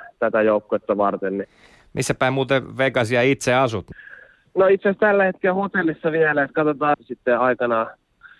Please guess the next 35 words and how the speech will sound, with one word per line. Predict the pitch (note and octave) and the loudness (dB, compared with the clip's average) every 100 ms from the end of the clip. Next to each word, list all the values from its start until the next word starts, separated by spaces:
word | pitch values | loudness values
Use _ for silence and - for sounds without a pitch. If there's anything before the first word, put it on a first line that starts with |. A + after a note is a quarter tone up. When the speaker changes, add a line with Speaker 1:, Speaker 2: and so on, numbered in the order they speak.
| _ _ - | _ _ -4
Speaker 1:
aikanaan | D3+ D3+ D3 C#3+ C#3 | 0 0 0 0 0
jos, | C3+ - | -2 -6
jos | C#3+ C3+ _ _ _ _ _ _ _ _ | -6 -6 _ _ _ _ _ _ _ _
se | D#3+ | -8
tilanne | C#3 D3+ C#3 C3+ | 0 0 2 0
tulee | D#3 C#3+ C3+ | 2 2 4
ja | C3 | 4
joukkue | C3+ - - C3 B2 - _ _ - | 2 0 0 0 0 -4 _ _ -6
antaa | C3 C3 C3+ | -4 0 2
luvan | C3+ C3+ C3 | 2 0 0
hankkia | C3 - C3+ | -4 -2 0
asunnon, | C3+ B2+ A2 G#2 | 0 -2 -6 -6
niin | A2 | -8
sitten | B2+ B2 | -6 -2
varmasti | B2 A#2+ - - | 0 -2 -6 -4
tästä, | A#2+ - A2+ - - _ _ _ - _ _ - | -4 -2 -10 -10 -20 _ _ _ -20 _ _ -4
tästä | C3 - | -2 -2
Summerlinin | C3+ D3 C#3 C3 C3 B2+ B2 | 0 4 4 4 2 2 2
alueesta, | A#2+ A#2+ A#2 - A#2+ | 4 2 0 -2 -4
missä, | A#2 A#2 A#2 | -4 -2 -4
missä | A2+ A#2 - A2+ G#2 - - _ - _ _ _ - - _ _ - | -2 -4 -2 -2 -4 -16 -20 _ -20 _ _ _ -20 -20 _ _ -4
varmasti | B2+ B2 A#2+ - A#2+ G2 | 0 0 -2 0 0 0
lähes | B2+ B2+ B2+ | -2 -2 0
kaikki | C3+ A#2+ - | 0 0 -2
pelaajat | - A2+ A2 A2 | -2 0 0 0
asuu | A2 - A2 | -2 -2 -2
ja | G#2+ G2+ | 0 0
meidän | G#2+ A#2 | 0 2
harjoitushalli | A#2 A2+ G#2 - G2 G2 | 2 0 -2 -4 -2 -2
on | F#2+ | -4
tässä | - G#2 | -8 -4
lähellä, | G2+ G2+ F2 E2 | -2 -2 -4 -6
että | _ | _
tässä | - | -10
on | G2+ | -6